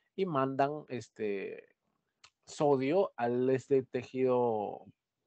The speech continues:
nervioso, al nervio que está acá abajo. Se conecta con ese nervio y luego le mandan información y todo pasa por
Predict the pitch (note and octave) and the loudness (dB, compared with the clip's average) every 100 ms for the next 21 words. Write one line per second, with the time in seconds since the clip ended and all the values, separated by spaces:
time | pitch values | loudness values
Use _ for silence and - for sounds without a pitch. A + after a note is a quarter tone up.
0 | _ _ B2+ C3+ G#3+ G#3+ C#3+ C#3+ G#3 F3+ | _ _ -4 2 2 4 2 2 2 2
1 | D3+ C#3 D#3+ E3+ G3+ A3+ C#3 _ _ _ | 0 0 -2 2 4 4 -2 _ _ _
2 | - A2 F#2 G#2 B2 C#3 C#3+ D3 D#3 F#3 | -18 -10 -8 -6 -4 -4 -4 -4 -6 -4
3 | F3 D#3+ F#3+ G3 A2 G2+ G#2 F#2+ F#2+ G#2 | -2 -2 0 0 0 0 0 -2 -8 -8
4 | C3 D#3 F#3+ G3+ F#3 G3 D3+ - A#2+ G#2+ | -8 -8 -6 -8 -8 -10 -8 -2 -2 -2
5 | - G#2 A2 - - _ _ - A#2 A2 | -4 -6 -10 -12 -20 _ _ -4 -2 -2